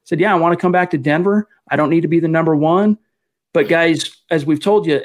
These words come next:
as cool of a story as it would be and whatnot, it's just very unlikely to happen. It's,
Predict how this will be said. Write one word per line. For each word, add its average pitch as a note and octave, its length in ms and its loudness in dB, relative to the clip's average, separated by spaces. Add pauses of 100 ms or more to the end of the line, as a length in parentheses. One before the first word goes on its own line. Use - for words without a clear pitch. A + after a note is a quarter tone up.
as D3+ 160 -4
cool G3+ 180 2
of E3+ 80 -2
a D3+ 60 -4
story F3+ 320 0
as D#3+ 100 -2
it D#3+ 80 -6
would C3+ 140 -6
be D3+ 260 0
and C#3+ 180 -6
whatnot, D3+ 460 -4
it's D3 140 -6
just F3+ 220 -6
very F#3+ 300 0
unlikely C3+ 460 -2
to C3+ 100 -4
happen. A#2+ 380 -8
It's, - 300 -10